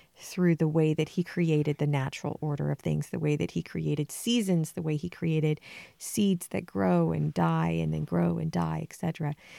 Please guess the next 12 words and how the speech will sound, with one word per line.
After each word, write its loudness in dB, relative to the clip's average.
Like, -2
there's 0
this -4
beautiful 4
message 0
that -4
God 0
is -2
saying -2
about -2
himself -4
through -2